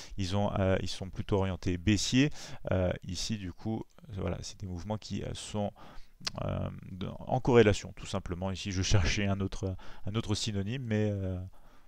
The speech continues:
voilà, je pense que c'est bien dit avec, euh, le, le mot, euh, en soi, hein, corrélation.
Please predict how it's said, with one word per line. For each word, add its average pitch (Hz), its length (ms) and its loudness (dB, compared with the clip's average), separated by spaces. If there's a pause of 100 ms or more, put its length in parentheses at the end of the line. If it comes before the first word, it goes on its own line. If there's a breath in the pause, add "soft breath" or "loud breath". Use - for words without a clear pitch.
(100)
voilà, 95 220 0
je - 100 -10
pense 104 180 -4
que 104 100 -2
c'est 101 160 -2
bien 101 140 2
dit 101 240 0
avec, 95 480 2
euh, 87 320 0
le, 87 240 -6 (120)
le 90 160 -4
mot, 98 280 -2
euh, - 120 -4
en 90 180 -4
soi, 113 360 2
hein, 92 80 0
corrélation. 92 640 2